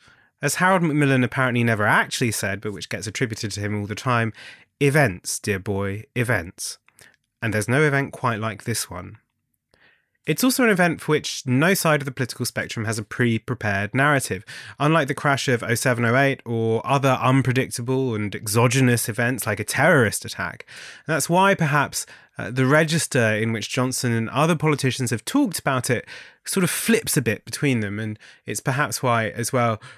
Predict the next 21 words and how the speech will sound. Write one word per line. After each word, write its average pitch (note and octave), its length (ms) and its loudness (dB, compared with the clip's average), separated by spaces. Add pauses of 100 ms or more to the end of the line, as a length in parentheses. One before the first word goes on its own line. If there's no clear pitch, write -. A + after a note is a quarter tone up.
(120)
uh, G#2+ 200 -12
to - 140 -2
many D3 280 6
in D3 80 6
the C3 80 4
country, A#2 300 -4
it G#2+ 60 -6
still C3 220 -2
feels A#2 320 0
slightly A#2 360 0
unreal. A#2+ 480 2 (120)
It's C3 320 -4
not E3+ 240 2
something C#3+ 460 0 (500)
that C#3+ 300 0
we've D3 160 4
prepared E3 420 2
for G2+ 300 -2
in G2+ 60 0
our G#2 100 -2
heads. G#2 460 -6